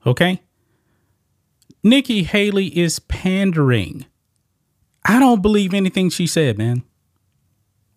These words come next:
I gotta be honest. I do not believe what she said here,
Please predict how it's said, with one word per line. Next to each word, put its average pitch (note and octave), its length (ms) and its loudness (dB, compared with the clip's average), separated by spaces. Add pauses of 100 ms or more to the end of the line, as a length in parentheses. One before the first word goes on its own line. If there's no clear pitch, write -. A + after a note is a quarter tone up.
(100)
I C#3+ 80 2
gotta F3+ 220 0
be D#3+ 120 0
honest. - 360 -6 (320)
I F3+ 260 2
do E3+ 160 2
not C#3+ 320 2
believe B2+ 640 -2 (220)
what B2 180 0
she B2+ 160 -2
said G2+ 300 -4
here, - 240 -8